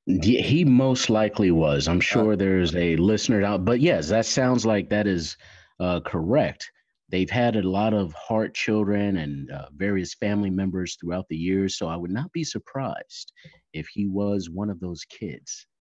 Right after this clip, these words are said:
Speaker 2: Yeah.
Speaker 1: we see at the end of Canadian Stampede.
Speaker 2: I love that there's kids in there who aren't even Harts. They just run into the ring 'cause there were so many, and no
Speaker 1: Yeah,
Speaker 2: one,
Speaker 1: they
Speaker 2: no
Speaker 1: were
Speaker 2: one noticed.
Speaker 1: <laughs> 'cause everyone's like, "Hey, you know what? Fuck it. Let's, uh, have
Speaker 2: Yeah.
Speaker 1: some fun." Everyone's running to the ring.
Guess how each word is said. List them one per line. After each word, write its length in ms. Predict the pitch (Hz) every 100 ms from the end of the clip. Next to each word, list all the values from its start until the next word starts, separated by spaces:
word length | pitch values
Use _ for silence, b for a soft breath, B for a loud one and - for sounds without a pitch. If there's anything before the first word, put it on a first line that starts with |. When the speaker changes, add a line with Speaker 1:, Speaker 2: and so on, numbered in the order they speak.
| _ _
Speaker 2:
Yeah. 220 | 78 64 69
Speaker 1:
we 100 | 71
see 220 | 71 - 85
at 120 | 80
the 120 | 82
end 80 | 80
of 100 | 78
Canadian 360 | - 78 76 71
Stampede. 380 | - 69 - _ _ _ - _ b
Speaker 2:
I 60 | 120
love 180 | 127 143
that 140 | 147
there's 180 | 117 101
kids 240 | - 117 101
in 80 |
there 160 | 101 98
who 160 | 101 -
aren't 220 | 98 98
even 180 | 90 82
Harts. 400 | 95 90 76 -
They 120 | 92
just 180 | 90 87
run 200 | 90 90
into 220 | 90 87
the 100 | 82
ring 300 | 85 92 92
'cause 100 | 87
there 80 | 80
were 60 |
so 180 | - 92
many, 320 | 82 82 87 - _ _
and 340 | 85 82 85 -
no 160 | 117 117
Speaker 1:
Yeah, 220 | 202 180
Speaker 2:
one, 180 | 87 -
Speaker 1:
they 80 | 120
Speaker 2:
no 60 |
Speaker 1:
were 40 | 127
Speaker 2:
one 80 | 90
noticed. 360 | 87 - - _ B
Speaker 1:
<laughs> 180 | B _
'cause 540 | 127 - 123 - 156 139
everyone's 400 | 131 147 143 131
like, 160 | 123
"Hey, 240 | 160 247 202
you 120 | 151
know 100 | 165
what? 260 | 196 190 _ _
Fuck 220 | - 247
it. 80 | 90
Let's, 260 | 107 123 -
uh, 180 | 143 143
have 180 | 151 151
Speaker 2:
Yeah. 40 |
Speaker 1:
some 140 | 151 139
fun." 220 | 190 147
Everyone's 360 | 104 120 123 113
running 240 | 123 123
to 120 | 123
the 80 | 120
ring. 380 | 120 139 107